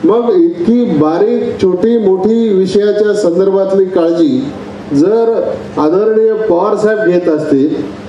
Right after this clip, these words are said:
आपल्याला सगळ्यांना मार्गदर्शन करत असतील, आपल्याला गरजेला मदत करत असतील, तर तोच एक पॉझिटिव्ह विचार आपण मनामध्ये ठेवला पाहिजे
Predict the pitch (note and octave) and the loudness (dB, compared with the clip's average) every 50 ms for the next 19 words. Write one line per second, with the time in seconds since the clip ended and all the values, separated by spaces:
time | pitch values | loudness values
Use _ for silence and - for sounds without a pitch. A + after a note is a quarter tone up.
0 | - - C3+ D#3 D3+ D#3+ G3 G#3 A3 A3 A3 A3+ G#3+ A3+ G#3 F#3+ F#3+ G3+ G3+ G3+ | -6 -4 -4 -2 0 0 0 0 2 0 0 0 0 -2 0 0 0 0 0 0
1 | G#3 G#3+ G#3 G3 F3+ E3+ F3 F#3 G3 G#3 G#3+ G#3+ G3 - G#3+ G#3 G#3 - F#3+ F#3 | 0 0 0 0 0 0 0 0 0 0 0 0 0 0 0 0 0 0 0 0
2 | F3+ F3 F3 E3+ D3+ D3 D3+ D3 C#3+ C#3 D3 D3+ D3 C#3 - - - - - D3 | 0 0 0 0 -2 0 0 0 2 2 0 0 -4 -6 -8 -12 -14 -8 -4 -4
3 | D3+ D#3+ D#3+ F#3+ G3+ G#3 G#3 G#3+ G#3 G3 F#3 F#3+ F#3 F#3 G3+ G3+ G3+ G#3 G#3 G3 | -2 -2 0 0 2 2 2 2 2 0 0 0 2 2 0 2 2 0 0 0
4 | - E3+ F3 - A3+ A3+ - - G#3+ G3+ F#3+ F3+ F3+ F3 D#3+ D#3 D#3+ D#3 D#3+ D3+ | 0 0 0 0 0 0 0 0 0 0 0 0 0 0 -2 0 0 0 0 2
5 | C#3+ C#3+ C#3+ - D3 - - - - - D#3+ D3+ D#3+ D3+ D#3 F3+ G#3 A3+ A3+ A3+ | 0 -2 -2 -6 -10 -10 -12 -8 -2 -2 -2 0 -2 -2 0 0 0 2 0 0
6 | A3+ G#3+ G3 F#3 F#3 F#3+ F#3 F3+ F3+ F#3+ F#3 F#3 G#3 G3 F3+ F3 E3 - F#3+ F#3 | 0 -2 -2 0 0 0 0 0 0 0 0 2 0 2 2 0 0 0 0 0
7 | F#3 F#3 E3 - F#3 F#3 E3 D#3+ D#3+ D#3+ E3+ E3+ E3 E3+ E3 D#3+ D#3+ D#3 D#3 D3 | 0 -2 0 0 0 0 0 0 0 0 0 0 0 0 0 0 -2 0 0 0
8 | C#3+ C#3+ D3+ D#3 D3+ D3+ D#3 C#3+ C#3 C#3+ E3+ G#3+ A3 | 0 0 0 0 0 0 0 0 2 2 2 0 0